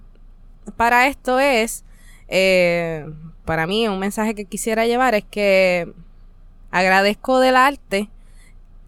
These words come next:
que me ha servido como una plataforma de,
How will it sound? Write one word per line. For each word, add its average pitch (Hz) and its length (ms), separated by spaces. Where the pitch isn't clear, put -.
que 190 300
me 180 160
ha 185 100
servido 233 540
como 185 680
una 214 200
plataforma 226 1000
de, 185 960